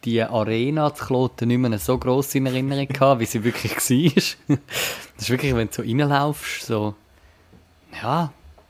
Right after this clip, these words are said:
ist noch, ist noch gross. <laughs> Und, äh, ja, sonst, äh, mega, also coole Stimmung, auch schon bei den Frauen.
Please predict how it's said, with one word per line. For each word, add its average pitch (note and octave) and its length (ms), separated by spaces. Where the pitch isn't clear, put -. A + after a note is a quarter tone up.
ist - 80
noch, G#2 280
ist - 140
noch G2+ 100
gross. A#2+ 480
<laughs> - 460
Und, A#2+ 400
äh, A2+ 360
ja, B2 220
sonst, - 480
äh, - 460
mega, C3 460
also - 260
coole C#3+ 280
Stimmung, D3 460
auch B2 140
schon A#2+ 160
bei C3 60
den A2+ 120
Frauen. A#2+ 420